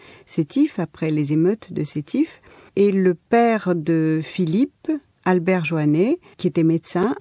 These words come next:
a été tué alors qu'il venait de faire un accouchement dans un douar, euh, en pleine nuit,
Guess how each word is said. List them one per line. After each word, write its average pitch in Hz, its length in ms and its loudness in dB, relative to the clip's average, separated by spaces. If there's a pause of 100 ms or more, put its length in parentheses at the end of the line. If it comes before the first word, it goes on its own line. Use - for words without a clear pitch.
a 175 160 0
été 165 240 -2
tué 165 460 -2
alors 170 300 -2
qu'il 160 200 -4
venait 151 240 0
de - 80 -14
faire 170 300 -4
un 143 260 -6
accouchement 180 680 -2
dans 156 440 -2
un 151 80 -2
douar, 147 600 -6
euh, - 460 -12
en 156 80 -4
pleine 147 360 -4
nuit, 196 280 0